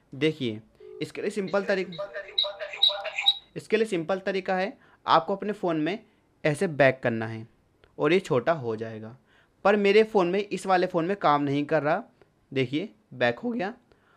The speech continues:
अब ऐसा क्यों हो रहा है बताता हूँ, मैं ठीक करके बताऊँगा। आपको बैक करना है, वो बड़ा करना है तो इस पर टच करोगे, यहाँ पे इस पर टच करो तो छोटा हो जाएगा।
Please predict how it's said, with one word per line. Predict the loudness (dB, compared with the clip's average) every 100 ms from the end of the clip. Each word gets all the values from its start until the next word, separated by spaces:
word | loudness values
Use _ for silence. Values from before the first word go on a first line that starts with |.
| _
अब | 2 2
ऐसा | 2 -2 -6
क्यों | -4 -2
हो | 0 0
रहा | 0
है |
बताता | 0 -4 -4 -8 -10
हूँ, | -8
मैं | -8 -8
ठीक | -6 -4
करके | -2 -4 -4
बताऊँगा। | -6 -8 -10 -12 -14 -18 _ _ _ _ _ _ _
आपको | 2 6 6
बैक | 6 6
करना | 4 4 4
है, | 2 0 _ _ _ _ _ _
वो | 4
बड़ा | 8 8
करना | 8 4 4
है | 2
तो | 0
इस |
पर | 0 0
टच | 4 2
करोगे, | 4 4 6 2 -4 -16 _ -18 -8
यहाँ | 0 0
पे | 4 4
इस | 4
पर | 2 0
टच | 4 4
करो | 4 2 4
तो | 0
छोटा | 0 0 2
हो | 4
जाएगा। | 4 4 2